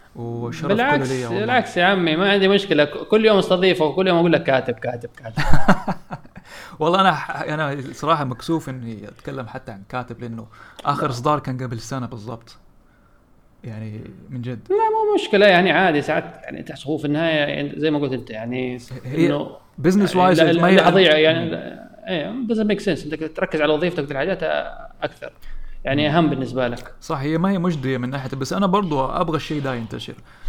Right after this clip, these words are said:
Speaker 1: أبغى البرامج العربية تصير أحسن. نبغى الع-، اللغة العربية عموما تكون أحسن من كده.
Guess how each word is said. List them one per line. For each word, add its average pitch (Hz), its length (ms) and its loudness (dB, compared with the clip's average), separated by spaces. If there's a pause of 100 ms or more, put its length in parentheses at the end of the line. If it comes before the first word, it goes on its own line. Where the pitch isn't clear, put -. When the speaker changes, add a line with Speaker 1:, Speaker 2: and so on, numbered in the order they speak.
(220)
Speaker 1:
أبغى 143 640 0 (600)
البرامج 120 1120 -6
العربية 123 800 -6 (380)
تصير 123 280 -8
أحسن. 117 280 -12 (840)
نبغى 170 320 0
الع-، 151 280 2
اللغة 180 220 -2
العربية 151 420 -2
عموما 156 460 -8 (1200)
تكون 143 300 -10
أحسن 135 260 -12
من 107 80 -12
كده. 107 220 -8